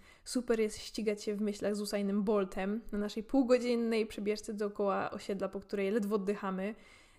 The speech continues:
czy być drugą Clarice Starling, czytając książki Thomasa Harrisa po nocach. Czy wyobrażać sobie, że zaraz zadzwoni do nas Ludovico Einaudi, y, z propozycją współpracy po tym, jak zagraliśmy na pianinie jakiś cover z dziesięcioma błędami.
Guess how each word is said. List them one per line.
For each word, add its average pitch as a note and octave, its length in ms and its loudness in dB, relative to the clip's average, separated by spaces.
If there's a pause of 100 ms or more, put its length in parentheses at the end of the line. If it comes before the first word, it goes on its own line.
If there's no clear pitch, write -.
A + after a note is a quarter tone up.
czy G#3+ 140 -4
być G3 220 0
drugą G3+ 420 0
Clarice G3 380 0
Starling, G3+ 640 0
czytając G3 380 -4
książki F#3+ 400 -6
Thomasa G3 340 -4
Harrisa G3 360 -4
po - 140 -6
nocach. F#3 480 -4 (560)
Czy D4+ 160 2
wyobrażać D4+ 520 2
sobie, C4+ 240 4
że C4 320 2 (320)
zaraz A#3+ 420 2
zadzwoni A#3+ 440 4
do G#3+ 80 -8
nas A#3 200 -2
Ludovico B3+ 580 4
Einaudi, A3+ 720 2 (180)
y, G#3+ 60 2
z - 140 -10
propozycją A3+ 540 -4
współpracy G#3+ 580 -2
po G3+ 100 -4
tym, G3+ 160 -2
jak G3+ 140 -2
zagraliśmy G3+ 500 -4
na F#3+ 120 -4
pianinie G3 280 -2
jakiś F#3 260 -10
cover G#3+ 400 0
z G3 60 -2
dziesięcioma B3 540 0
błędami. A3 720 4